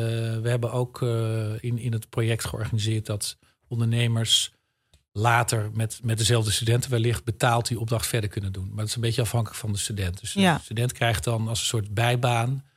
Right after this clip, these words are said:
Speaker 1: de mogelijkheid om aan diezelfde opdracht door te werken.
Speaker 2: Dat is wel een
Speaker 1: Die krijgt
Speaker 2: hele
Speaker 1: dan
Speaker 2: mooie
Speaker 1: betaald.
Speaker 2: kans.
Speaker 1: Ja.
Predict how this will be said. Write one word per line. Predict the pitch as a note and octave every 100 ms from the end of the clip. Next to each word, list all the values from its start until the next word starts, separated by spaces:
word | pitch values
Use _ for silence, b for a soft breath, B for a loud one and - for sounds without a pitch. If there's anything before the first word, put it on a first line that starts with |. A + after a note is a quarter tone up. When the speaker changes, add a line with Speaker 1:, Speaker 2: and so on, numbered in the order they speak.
| _
Speaker 1:
de | -
mogelijkheid | A#2 A#2 - A#2 A2
om | A2
aan | G#2+
diezelfde | A2 A#2 A2 A2+
opdracht | A#2+ G#2+ -
door | G2+ G2+
te | G2
werken. | F2+ F#2 -
Speaker 2:
Dat | C#3 -
is | -
wel | F#3+
een |
Speaker 1:
Die | F#3
krijgt | F#3+ G#3
Speaker 2:
hele | G3
Speaker 1:
dan | F#3
Speaker 2:
mooie | F3+ F3
Speaker 1:
betaald. | F#3+ F3+ E3
Speaker 2:
kans. | D#3+ - -
Speaker 1:
Ja. | E3+ -